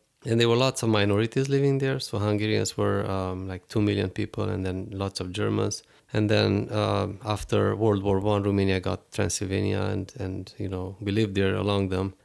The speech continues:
And then, um, during communism, Ceausescu really wanted to kind of discriminate against the Hungarians. He just hated them. Kind of like Trump, you know, discriminates against, uh, La-, Latinos or Mexicans, or he ke-, keeps saying bad things. So he was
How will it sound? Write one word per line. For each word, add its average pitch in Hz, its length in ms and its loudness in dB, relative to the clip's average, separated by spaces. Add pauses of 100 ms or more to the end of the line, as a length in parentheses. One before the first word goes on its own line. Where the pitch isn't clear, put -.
And 104 160 2
then, 107 220 4
um, 98 580 2 (340)
during 117 220 4
communism, 110 760 4
Ceausescu 113 640 2
really 113 200 4
wanted 104 440 0
to 101 200 0
kind 98 280 0
of 95 280 -6 (140)
discriminate 104 580 2
against 95 260 0
the 85 60 -4
Hungarians. 92 380 -6
He 104 60 -8
just 98 200 -2
hated 90 360 -6
them. 82 160 -12 (200)
Kind 110 200 2
of 98 100 0
like 98 180 0
Trump, 98 420 0
you 95 120 0
know, 92 180 2
discriminates 95 480 -2
against, 95 360 -4
uh, 95 300 -6
La-, 98 280 -4
Latinos 95 680 -4
or 92 120 -6
Mexicans, 92 680 -8
or 92 120 -8
he 92 60 -10
ke-, - 320 -6
keeps - 240 -6
saying 95 320 0
bad 95 220 0
things. 95 180 -6
So 113 100 -2
he 110 80 0
was 107 320 -2